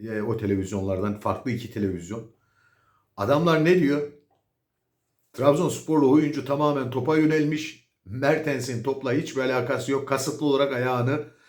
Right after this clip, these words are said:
e, Pedro'nun önüne koyuyor ve aslında Mertens'in yaptığı bir faul diyor Avrupalılar. Türkiye'de vicdanı olan herkes Trabzonspor'un çatır çatır çatır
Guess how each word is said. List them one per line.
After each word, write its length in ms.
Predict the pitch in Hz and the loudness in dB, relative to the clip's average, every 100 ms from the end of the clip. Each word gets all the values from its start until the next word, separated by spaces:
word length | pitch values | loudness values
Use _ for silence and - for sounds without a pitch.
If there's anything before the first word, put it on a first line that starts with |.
| _ - - - - | _ -20 -20 -16 -2
e, 400 | 120 113 113 104 | 2 4 2 2
Pedro'nun 540 | 139 151 131 123 135 - | 2 4 4 2 0 -2
önüne 420 | 120 143 135 - | -2 0 0 0
koyuyor 540 | 147 131 131 147 147 - | 0 2 2 0 -2 -8
ve 300 | 87 131 131 | -4 -2 -2
aslında 800 | 123 120 - 156 147 127 131 - _ _ | -4 -4 0 2 2 0 -4 -10 _ _
Mertens'in 920 | 113 151 147 160 160 165 151 - 180 | -6 0 6 6 6 2 2 0 -2
yaptığı 680 | 156 151 147 - 156 156 160 | 2 2 2 2 4 4 4
bir 200 | 147 135 | 4 2
faul 440 | 123 139 147 151 120 | 4 6 6 6 4
diyor 360 | 123 117 113 | 0 -2 -2
Avrupalılar. 800 | - 120 127 123 110 95 82 - _ _ _ _ _ _ _ _ _ _ _ _ _ _ _ - - - | -2 0 0 -2 -4 -4 -8 -14 _ _ _ _ _ _ _ _ _ _ _ _ _ _ _ -20 -20 -4
Türkiye'de 720 | 151 214 220 202 151 135 117 | 2 2 2 2 4 2 2
vicdanı 520 | 123 123 156 156 180 | 0 2 4 4 4
olan 300 | 156 123 104 | 2 0 0
herkes 800 | 95 165 202 139 156 - - _ _ _ _ _ _ _ | 2 2 2 2 0 -2 -12 _ _ _ _ _ _ _
Trabzonspor'un 840 | - 165 156 135 120 117 107 92 | -2 0 2 0 -2 -2 -2 -2
çatır 500 | - 214 220 269 233 | 2 2 4 0 0
çatır 420 | - 202 214 220 | 2 4 4 2
çatır 560 | - 160 - 92 - _ | 4 2 0 -4 -8 _